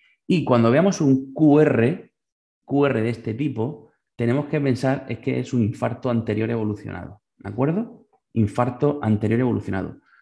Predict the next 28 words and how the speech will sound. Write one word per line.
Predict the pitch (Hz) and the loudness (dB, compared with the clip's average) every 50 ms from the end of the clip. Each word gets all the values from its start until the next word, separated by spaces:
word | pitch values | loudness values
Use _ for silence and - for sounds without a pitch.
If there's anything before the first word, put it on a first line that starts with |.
| _ _ _ _ - | _ _ _ _ -2
¿Pueden | 160 180 196 185 | 2 2 2 4
ser | - 160 | 4 2
otras | 151 135 - 131 - | 2 2 2 0 -2
cosas? | - - 175 165 - 190 190 185 - - | -2 -4 -4 -2 -2 -4 -4 -6 -10 -12
Sí, | - - 110 - - - - _ _ _ _ _ - | -4 -2 -2 -2 -4 -8 -18 _ _ _ _ _ -4
pero | 120 117 113 | -2 0 0
lo | 117 | 0
más | 120 135 143 - | 0 -2 -2 -4
frecuente | 160 151 139 151 156 151 175 | -4 -4 -2 -2 -2 -2 -4
es | 160 - | -6 -6
que | - 117 | -8 -8
sea | - - 131 135 151 160 - - | -6 -4 -4 -2 -4 -4 -8 -6
un | 120 127 131 | 0 2 2
infarto | 127 117 - 135 135 131 - 147 | 2 2 0 -4 -4 -4 -4 -6
anterior | 139 131 - 120 110 113 113 120 | -6 -4 -4 -4 -4 -2 -2 -2
evolucionado. | 120 120 123 127 123 139 135 151 160 151 147 170 196 - - _ _ _ _ _ _ _ _ | -4 -4 -6 -6 -6 -6 -4 -4 -4 -4 -4 -6 -6 -10 -16 _ _ _ _ _ _ _ _
Sabéis | _ - - 120 123 147 147 | _ -4 -2 0 0 0 0
que | - 135 | -2 -2
la | 117 107 | -2 0
descendente | 107 107 107 - - 104 104 107 120 135 151 139 135 - 101 95 - - _ _ _ _ _ _ _ _ _ _ _ - | -2 -2 -4 -4 -4 -4 -2 -2 0 0 -2 -2 -4 -6 -10 -10 -12 -20 _ _ _ _ _ _ _ _ _ _ _ -6
anterior | 104 98 98 92 - - - 127 156 170 180 165 - - - - _ _ _ _ _ _ _ _ _ _ | -4 -2 -2 -2 -2 0 2 2 2 2 2 0 -2 -6 -14 -20 _ _ _ _ _ _ _ _ _ _
da | - 110 110 120 131 | -8 -2 2 4 6
unas | 135 135 123 120 | 6 6 4 4
ramas | 120 131 143 151 165 156 | 2 0 0 0 -2 -2
que | - 117 | -4 -6
son | - - 127 131 | -4 -2 -2 -2
las | 147 156 143 | -2 -2 -4
septales. | - - 107 - - - - 117 107 95 80 - - - - - _ _ _ | -4 -6 -8 -8 -8 -4 -2 0 0 0 -2 -6 -10 -14 -20 -20 _ _ _